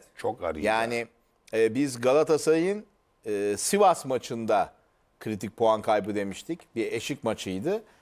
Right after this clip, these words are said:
Speaker 2: Fenerbahçe bunu kendi evinde yaşadı. Bu da kritik bir puan kaybı oldu. Ama hani bazen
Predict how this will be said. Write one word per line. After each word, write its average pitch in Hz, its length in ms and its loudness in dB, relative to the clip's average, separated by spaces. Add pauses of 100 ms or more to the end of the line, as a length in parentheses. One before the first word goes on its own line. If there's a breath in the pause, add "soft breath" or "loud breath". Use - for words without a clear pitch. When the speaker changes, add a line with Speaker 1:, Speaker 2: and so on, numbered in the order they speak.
(120 soft breath)
Speaker 2:
Fenerbahçe 147 580 2
bunu 214 120 -8
kendi 139 340 0
evinde 107 320 2
yaşadı. - 320 -12 (1500)
Bu 101 120 -4
da 104 100 0
kritik 101 380 -6
bir 101 60 -2
puan 98 320 2
kaybı 90 360 0
oldu. 85 460 -2 (440 soft breath)
Ama 285 240 2
hani 240 260 2
bazen 214 500 4